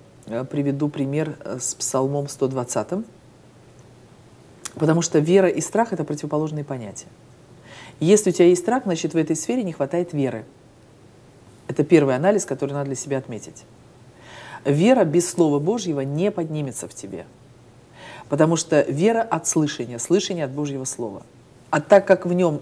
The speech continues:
энергетика Божьего Духа, то когда ты начинаешь читать это слово, когда ты его произносишь, даже если ты его еще не понимаешь до конца,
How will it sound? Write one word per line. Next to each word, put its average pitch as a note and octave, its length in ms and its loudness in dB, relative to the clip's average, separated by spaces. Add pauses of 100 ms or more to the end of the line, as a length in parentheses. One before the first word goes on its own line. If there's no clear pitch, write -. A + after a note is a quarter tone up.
энергетика D#3 920 -2
Божьего C3 540 -2
Духа, D#3+ 420 -4 (100)
то D#3+ 80 -2
когда E3 320 4
ты - 120 -4
начинаешь D3 460 -4
читать C#3 440 -4
это C#3 160 -6
слово, F#3+ 280 -4
когда E3 340 4
ты F#3 80 -2
его D#3+ 100 0
произносишь, C#3+ 580 -4
даже G#3 360 2
если A3+ 180 -6
ты G3 100 -4
его F3 80 2
еще E3 200 -2
не E3 160 -4
понимаешь D#3 440 -4
до C3+ 120 -8
конца, A#2+ 380 -8